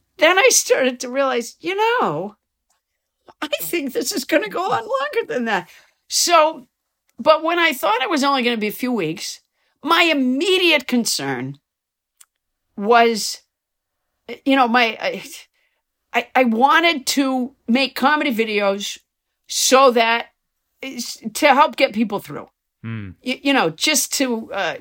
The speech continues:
Speaker 1: to lower people's anxiety, to give people a chance to laugh because, you know, it's all so hellacious. So I started making these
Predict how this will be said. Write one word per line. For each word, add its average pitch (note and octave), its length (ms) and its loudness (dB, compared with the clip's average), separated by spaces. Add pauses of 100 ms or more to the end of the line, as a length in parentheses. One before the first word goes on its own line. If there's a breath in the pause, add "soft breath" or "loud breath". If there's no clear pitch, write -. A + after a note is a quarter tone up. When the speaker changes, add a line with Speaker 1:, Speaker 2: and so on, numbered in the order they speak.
Speaker 1:
to A3+ 280 0
lower B3+ 320 8
people's A3+ 300 -2
anxiety, C4 560 2
to - 100 -14
give B3+ 160 -6
people A#3 240 -4
a A3 60 -4
chance A3+ 300 -4
to G#3+ 80 -6
laugh B3 340 2
because, - 560 -6
you G#3 180 -8
know, F3+ 300 -4
it's - 180 -10
all F#3+ 220 2
so E3 220 -2
hellacious. C#3+ 480 -8 (300 soft breath)
So C#4+ 200 4
I B3 160 2
started C#4 400 2
making A#3+ 300 -2
these G3+ 280 -4